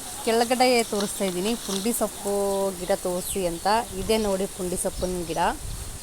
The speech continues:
ನಾವು ಇದು ಜಾಸ್ತಿ ಮಾಡ್ತೀವಿ. ಆ, ಹಾಕಿದ್ದಾರೆ ಮನೆ ಮುಂದೆಲ್ಲ. ಇದು ಆಗುತ್ತೆ, ಏನು ಹೊರ್ಗಡೆ ಹೋಗಿ ತರಲೇಬೇಕಂತ ಏನಿಲ್ಲ. ಈ ಥರ ಮನೆ ಮುಂದೆ ಹಾಕ್ಕೊಂಡ್ರೆ ತುಂಬ ಚೆನ್ನಾಗಿ.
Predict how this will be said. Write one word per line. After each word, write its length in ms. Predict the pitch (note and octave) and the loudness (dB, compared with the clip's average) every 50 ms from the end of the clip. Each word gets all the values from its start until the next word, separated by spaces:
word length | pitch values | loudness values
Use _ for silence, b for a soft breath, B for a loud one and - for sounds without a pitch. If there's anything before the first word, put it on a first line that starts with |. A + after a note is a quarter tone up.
| - - - | -12 -6 0
ನಾವು 140 | G#3 G#3+ A3 | 2 2 2
ಇದು 140 | A3+ G3+ A3+ | 4 2 2
ಜಾಸ್ತಿ 540 | A3 A3 G3+ G3 G3 - - - A3+ A3 G#3+ | 4 6 6 4 4 2 0 0 0 2 2
ಮಾಡ್ತೀವಿ. 580 | G3+ F#3+ F#3 F3+ - G#3 F#3 F3+ G3 G3 G#3 - - - - - - - - - - | 2 0 0 -2 -2 -4 -4 -2 -2 -2 -2 -4 -8 -12 -12 -12 -14 -14 -14 -10 -6
ಆ, 40 | G3 F#3+ F#3 F#3 F3+ F3+ F3+ F#3 F3+ F3+ F3 - - - - - - - - - - - - - - - - - - - - - - - - - - F#3+ | -4 -4 -2 -2 -2 -2 -2 -2 -4 -4 -8 -10 -14 -14 -14 -14 -14 -12 -12 -14 -14 -14 -14 -16 -14 -12 -12 -12 -12 -12 -8 -6 -4 -4 -4 -4 0 2
ಹಾಕಿದ್ದಾರೆ 460 | G#3 A3 A3+ - C4 A3+ A#3 A3 G#3+ | 2 2 2 0 0 2 4 2 2
ಮನೆ 200 | G3 F#3+ F#3 F#3+ | 2 0 -2 0
ಮುಂದೆಲ್ಲ. 360 | G3 G3+ G#3 F#3+ G3 F#3+ F#3+ | 0 0 0 0 0 2 4
ಇದು 480 | G3 G3 G3 G3 G3+ F#3+ G#3 G#3 G#3 G#3 | 4 2 2 0 0 -2 0 0 4 6
ಆಗುತ್ತೆ, 640 | G3+ G3 G#3 G#3 G#3 C4 A3 - A#3+ A3+ G#3+ G#3+ | 8 8 8 6 4 0 0 2 2 2 2 2
ಏನು 360 | G#3+ G#3+ G#3+ G#3 G3+ G3+ G3 F#3+ F#3+ F#3 F#3 - - - - - - - - - - - | 0 0 0 0 0 0 0 -2 -2 -6 -6 -6 -4 -6 -6 -6 -8 -12 -12 -12 -6 2
ಹೊರ್ಗಡೆ 340 | - A3 G#3+ G3+ A#3 A#3+ B3+ | 4 4 6 6 6 8 8
ಹೋಗಿ 280 | B3+ B3 A#3+ A3+ - - | 8 8 6 4 4 2
ತರಲೇಬೇಕಂತ 640 | G#3+ G3+ G#3 G#3+ A3 A3 G#3+ A3 - A3 G#3+ G3+ A3 | 2 4 4 4 2 2 2 0 0 0 0 2 0
ಏನಿಲ್ಲ. 400 | G#3 G3 F#3+ G3+ G#3 G3+ F#3 F#3+ F#3+ G#3 G#3+ - - - - A3+ | 0 2 2 0 0 0 4 4 4 4 4 0 -6 -4 -4 2
ಈ 40 | |
ಥರ 140 | - D4 C#4 C4+ | 6 8 8 8
ಮನೆ 200 | C4 B3+ B3+ C4 | 8 6 4 4
ಮುಂದೆ 200 | C4+ C#4 C4 B3+ | 4 6 6 6
ಹಾಕ್ಕೊಂಡ್ರೆ 580 | A#3+ - - B3 B3 A#3+ B3+ C#4 A#3+ A3+ A3 | 6 6 4 2 4 6 4 6 6 4 2
ತುಂಬ 220 | G#3+ - A3+ G#3+ A#3 | 0 -2 0 0 0
ಚೆನ್ನಾಗಿ. 580 | A#3 - F#3 G#3+ G3+ G3+ G#3+ G3+ F#3+ G#3 A#3 | -2 -2 -2 0 2 2 2 2 0 -2 -2